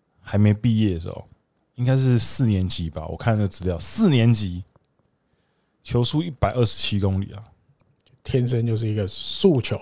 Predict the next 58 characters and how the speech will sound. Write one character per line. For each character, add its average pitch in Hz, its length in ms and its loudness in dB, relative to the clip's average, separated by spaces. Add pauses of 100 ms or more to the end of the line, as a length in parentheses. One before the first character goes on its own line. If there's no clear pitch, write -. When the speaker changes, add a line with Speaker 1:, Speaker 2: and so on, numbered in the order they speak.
Speaker 2:
王 110 220 2
子。 131 160 0
Speaker 1:
对， 120 40 -8
就 131 120 -6
速 147 200 -4
球， 101 320 0
速 - 220 -2
球 107 160 6
派 92 220 8
的， 87 140 6
Speaker 2:
<laughs> 101 80 -4
Speaker 1:
对 98 140 4
啊。 90 160 -2 (240)
Speaker 2:
天 147 160 0
生 143 160 6
就 147 100 6
有 135 40 4
办 127 140 4
法 117 60 4
把 107 120 0
球 104 400 -2
投 - 180 2
很 104 120 2
快 104 240 0
那 101 80 -2
种 101 80 2
人。 107 80 0
Speaker 1:
对， - 40 -2
小 147 200 0
学， 160 320 2
小 143 180 -2
学 147 140 -4
四 - 200 -4
五 143 140 2
年 113 200 2
级， 110 180 -2
一 151 100 -4
百 120 200 -4
二 139 100 2
十 127 60 2
七 120 220 -2
公 110 220 2
里， 87 220 -2
我 123 100 0
现 202 160 0
在 190 60 2
都 185 40 -2
投 123 140 -4
不 117 100 -4
到 131 120 2
一 - 20 -2
百 113 100 4
七， - 280 -2
二 117 100 2
十 98 60 0
七 101 120 -2
公 98 220 0
里。 98 80 -10